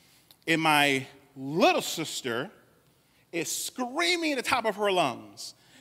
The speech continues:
like, the, "They even killed the baby." And I'm like, "What?" And I just feel sorrow, like, in the middle of my dream. And I woke up,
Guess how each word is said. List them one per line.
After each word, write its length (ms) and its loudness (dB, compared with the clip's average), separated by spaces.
like, 280 2
the, 160 4
"They 320 8
even 400 6
killed 520 2
the 80 2
baby." 680 0
And 80 -8
I'm 140 -6
like, 160 -4
"What?" 280 -2
And 180 -6
I 80 2
just 160 -2
feel 460 0
sorrow, 1080 2
like, 200 0
in 80 2
the 60 0
middle 400 6
of 80 6
my 200 0
dream. 420 0
And 80 0
I 60 2
woke 300 2
up, 720 2